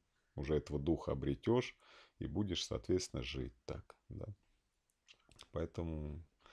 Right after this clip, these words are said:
придётся отвергнуться себя, взять крест, да, придётся, будет больно, будут тебя бить языком, не только языком, и делами, может, дойдёт до этого, как дошло до Иисуса. Всякое в жизни в разные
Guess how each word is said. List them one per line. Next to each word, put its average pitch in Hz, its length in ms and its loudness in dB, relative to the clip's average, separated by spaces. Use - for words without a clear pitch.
придётся 87 460 10
отвергнуться 82 500 8
себя, 101 420 10
взять 80 320 6
крест, 107 380 6
да, 127 180 12
придётся, 92 540 6
будет 85 340 6
больно, 92 480 8
будут 80 280 0
тебя 73 160 4
бить 95 400 4
языком, 92 640 10
не - 160 -4
только 107 320 8
языком, 95 720 4
и - 180 -6
делами, 98 480 6
может, 98 300 0
дойдёт 78 340 2
до 69 80 -2
этого, 101 300 0
как 67 180 -6
дошло 69 320 -2
до 69 140 -2
Иисуса. - 500 -2
Всякое 110 460 2
в 98 80 0
жизни 98 320 2
в 85 240 0
разные 80 1080 2